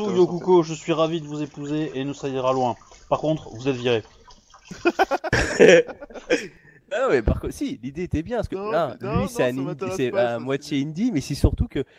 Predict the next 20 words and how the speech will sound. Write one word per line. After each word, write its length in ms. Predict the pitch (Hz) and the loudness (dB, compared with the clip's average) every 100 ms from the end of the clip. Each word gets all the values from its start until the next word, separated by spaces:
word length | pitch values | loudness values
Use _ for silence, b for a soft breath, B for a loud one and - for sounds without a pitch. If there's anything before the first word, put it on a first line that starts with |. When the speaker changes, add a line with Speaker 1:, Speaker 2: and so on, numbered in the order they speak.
| b 120 | b -10
Speaker 3:
les, 160 | 127 | -8
les 200 | 127 120 | -6 -6
araignées 360 | 131 131 170 214 | -6 -6 -6 -8
sont 180 | - 135 | -4 -4
un 100 | 127 | -4
clan 280 | - 196 | -4 -6
qui 160 | 190 135 | -6 -8
vient 140 | 123 | -6
juste 200 | 117 131 | -6 -6
d'arriver, 500 | 131 131 135 139 175 | -6 -4 -6 -4 -4
qui 60 | 170 | -2
est 60 | 117 | -2
encore 200 | 127 120 | 0 0
mal 140 | 123 | 0
apprécié. 500 | 127 - 165 - 202 b b - | 0 0 -2 -6 -12 b b -18
Donc 160 | 113 | -14
deux 160 | 120 196 | -6 -6
choses 280 | - 208 147 | -2 -4 -2
mal 140 | 135 | 0
appréciées, 580 | 135 - 131 - 202 | 4 2 2 -8 -18